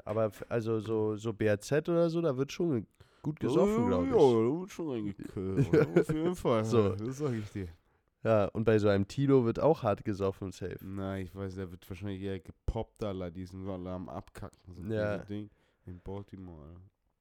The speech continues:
Speaker 1: Ja, aber, ähm, ja, stimmt. Wurde bei Bad Moms J gesoffen?
Speaker 2: Bruder, natürlich.
Speaker 1: Ja.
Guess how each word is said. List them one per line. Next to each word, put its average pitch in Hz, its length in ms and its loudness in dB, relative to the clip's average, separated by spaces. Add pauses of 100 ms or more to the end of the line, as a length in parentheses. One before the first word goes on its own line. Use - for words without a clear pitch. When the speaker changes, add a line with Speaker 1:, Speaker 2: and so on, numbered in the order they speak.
(140)
Speaker 1:
Ja, 98 320 -2
aber, 104 420 2
ähm, 101 640 -2 (160)
ja, 113 160 2
stimmt. - 480 2 (100)
Wurde 120 300 4
bei 123 140 8
Bad 117 240 6
Moms 117 300 2
J 135 160 4
gesoffen? 156 460 0 (540)
Speaker 2:
Bruder, 98 320 -6
natürlich. 92 720 -10 (300)
Speaker 1:
Ja. 107 340 -4